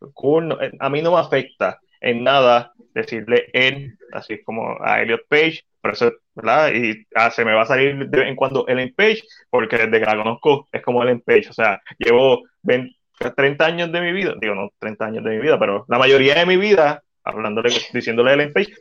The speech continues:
so, hay un proceso de transición y eso es correcto, pero cool, compro todo eso. Como cinéfilo, no me importa,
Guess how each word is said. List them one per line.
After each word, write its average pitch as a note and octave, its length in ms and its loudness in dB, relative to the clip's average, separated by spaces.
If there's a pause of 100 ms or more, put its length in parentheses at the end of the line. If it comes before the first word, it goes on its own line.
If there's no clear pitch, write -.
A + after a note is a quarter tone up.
so, A2 300 0 (640)
hay G#2 240 2
un B2+ 100 -4
proceso D3 280 2
de D3 60 4
transición D3+ 440 -2
y D3+ 40 0
eso B2+ 140 -4
es - 60 -6
correcto, D3 520 -2 (160)
pero A#2 360 0 (680)
cool, D#3 400 2 (320)
compro B2+ 300 -2
todo D3+ 180 6
eso. B2+ 340 0 (360)
Como C3+ 600 2
cinéfilo, D#3 580 2
no A#2+ 140 -2
me C3 60 -4
importa, C3+ 640 0